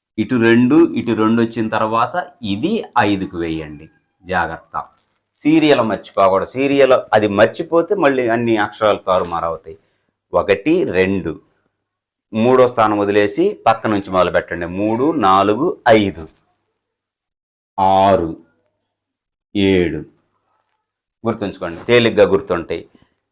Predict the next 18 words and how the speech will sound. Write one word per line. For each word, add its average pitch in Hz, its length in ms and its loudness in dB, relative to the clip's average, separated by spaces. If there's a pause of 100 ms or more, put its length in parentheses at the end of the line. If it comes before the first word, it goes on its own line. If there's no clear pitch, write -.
(340)
ఒకటంటే 113 640 4
కంఠ్యాలు, 101 840 2
ఈ 104 80 0
మూడు 101 300 0
అక్షరాలు 98 420 0
కంఠ్యాలకు 92 600 0
వస్తాయి. 82 360 -12 (200)
తాళవ్యాలు, 95 840 2
ఈ, 120 280 -2 (100)
ఈ 104 360 -6
తాళవ్యాలు, 87 680 0 (360)
మూర్ధన్యాలు, 104 960 0
రు, 110 380 -2
రు 95 500 -2
మూర్ధన్యాలు, 90 840 -4 (420)
దంత్యాలు, 104 800 2 (640)
లు, 127 540 2 (160)
లూ. 120 880 -2